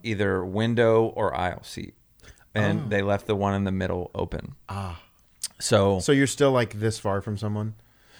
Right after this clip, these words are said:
Speaker 1: Yeah, but the entire time, everyone has to, you have to have your face mask on the entire time.
Speaker 2: Mm-hmm.
Speaker 1: Um, and,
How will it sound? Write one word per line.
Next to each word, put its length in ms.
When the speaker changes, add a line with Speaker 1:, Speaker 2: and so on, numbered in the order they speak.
Speaker 1:
Yeah, 260
but 340
the 120
entire 360
time, 540
everyone 460
has 320
to, 280
you 160
have 140
to 80
have 140
your 200
face 260
mask 240
on 220
the 100
entire 380
time. 400
Speaker 2:
Mm-hmm. 440
Speaker 1:
Um, 500
and, 840